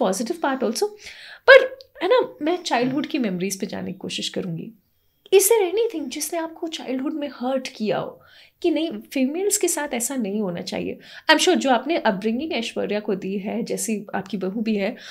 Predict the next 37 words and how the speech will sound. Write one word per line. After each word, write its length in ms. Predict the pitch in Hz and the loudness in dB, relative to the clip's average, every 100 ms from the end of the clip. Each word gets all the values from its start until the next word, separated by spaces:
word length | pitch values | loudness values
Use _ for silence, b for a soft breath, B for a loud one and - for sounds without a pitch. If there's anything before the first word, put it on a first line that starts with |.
| B B B | B B B
उनकी 380 | 349 466 494 523 | 6 8 6 6
generation 480 | 349 302 294 262 330 | 6 4 0 0 0
के 100 | 320 | 0
पास 260 | 254 254 | 0 0
ही 60 | 262 | 2
बताने 340 | 208 208 214 | 0 -2 -4
को 120 | 226 247 | -4 -4
होगा 400 | 202 185 190 190 | -4 -6 -6 -4
कि 60 | 233 | -4
हाँ, 220 | 208 220 | -2 -4
हम 180 | 240 220 | -2 -4
इन 100 | 214 | -4
चीज़ों 260 | 220 190 | -4 -4
से 140 | 208 247 | -4 -6
hurt 380 | 233 208 208 - | -2 0 0 -4
हुए 140 | 156 - - | -4 -4 -6
थे, 40 | - _ B B B | -12 _ B B B
है 60 | 311 | -2
ना? 60 | |
कभी 240 | 320 220 233 | 2 2 2
किसी 260 | 240 240 | 2 0
के 100 | 254 | 0
साथ 180 | 247 226 | 0 -2
अच्छी 200 | 202 240 | -2 0
तरह 120 | 220 | 0
behave 340 | 185 196 202 208 | -2 -2 -2 -2
नहीं 160 | 202 | -4
हुआ 160 | 190 185 | -4 -4
तो 120 | 240 | -2
वो 80 | 220 | -2
हर्ट 260 | 220 190 | -2 -4
हो 40 | 175 | -6
जाएंगे। 400 | 180 - - - B B B B B B _ | -8 -10 -10 -14 B B B B B B _
आपकी 680 | 277 330 359 - 554 523 - - | -6 -6 -8 -6 2 2 0 -8
generation 540 | 254 262 240 254 370 | -2 2 2 2 0
के 120 | 370 339 | 0 0
साथ, 420 | - 233 254 | 0 -2 -4